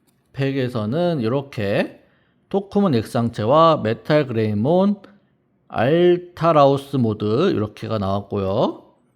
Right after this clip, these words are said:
그 다음에, 그 다음에 나온 카드들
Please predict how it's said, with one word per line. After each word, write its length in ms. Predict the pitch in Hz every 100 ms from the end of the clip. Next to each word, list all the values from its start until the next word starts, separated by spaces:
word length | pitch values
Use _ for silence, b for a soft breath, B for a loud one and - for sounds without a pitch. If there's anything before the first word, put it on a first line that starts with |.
| _
그 80 | _
다음에, 840 | 113 110 104 107 165 175 185 208 _ _ _ _ _ _ _ _ _ _ _ _ _ _ _ _ _ _ _ _ - -
그 100 | 117
다음에 320 | 120 123 120
나온 260 | 101 107
카드들 800 | 123 - 165 147 113 107 180 -